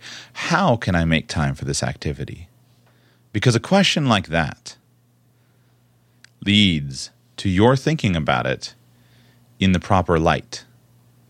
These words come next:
You're being honest with yourself. You might say, "I can't have time," and you might really mean it. And it might actually be true in the sense that your schedule is so packed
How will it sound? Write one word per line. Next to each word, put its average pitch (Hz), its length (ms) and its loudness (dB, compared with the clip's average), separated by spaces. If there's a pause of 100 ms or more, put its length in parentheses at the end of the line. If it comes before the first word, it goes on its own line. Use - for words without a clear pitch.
(440)
You're 123 120 2
being 143 260 2
honest 110 380 4
with - 180 -6
yourself. - 540 -8 (2250)
You 107 100 2
might 139 220 4
say, 139 260 4
"I 92 100 2
can't - 280 -2
have 76 200 -8
time," - 520 -8 (180)
and 180 120 2
you 180 60 2
might 180 200 0
really 143 220 2
mean 120 240 2
it. - 260 -10 (1800)
And 107 180 2
it - 140 -2
might 117 460 0
actually 117 560 -4
be 98 180 -4
true 95 460 -2
in 73 80 -2
the 85 100 -4
sense 90 360 -4
that 85 280 -2 (320)
your 98 180 2
schedule 107 520 0
is 78 140 0
so 123 320 4
packed - 640 -6